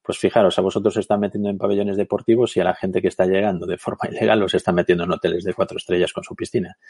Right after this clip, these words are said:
O sea que estamos, estamos muy bien. Vamos por ahí a ver si hay preguntas, que Hugo está en Lanzarote y sabemos que en Lanzarote tienen de todo menos buenas conexiones. Es decir, no solo los abandonan para,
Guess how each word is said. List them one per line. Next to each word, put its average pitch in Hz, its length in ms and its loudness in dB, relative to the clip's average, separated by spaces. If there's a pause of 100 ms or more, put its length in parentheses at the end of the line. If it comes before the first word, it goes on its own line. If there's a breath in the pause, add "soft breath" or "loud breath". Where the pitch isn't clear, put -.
(340 soft breath)
O 95 120 -2
sea 92 220 -2
que 90 420 2
estamos, 90 640 -2
estamos 92 380 2
muy 110 240 8
bien. 82 260 2 (760 soft breath)
Vamos 107 300 4
por 98 120 6
ahí 95 120 8
a 90 40 8
ver 90 120 6
si - 100 2
hay 87 60 4
preguntas, 107 500 2
que 95 160 4
Hugo 101 260 6
está 98 180 0
en 107 100 2
Lanzarote 110 680 0 (300)
y - 340 4 (140)
sabemos 98 400 -6
que 104 80 -2
en 95 60 2
Lanzarote 107 580 0 (100)
tienen 98 360 -4
de 95 120 0
todo 107 260 0
menos 110 360 2
buenas 98 260 0
conexiones. 95 640 -2
Es 92 80 -2
decir, 92 260 -2
no 92 140 0
solo 98 240 4
los 92 200 4
abandonan 92 520 0
para, 85 400 -4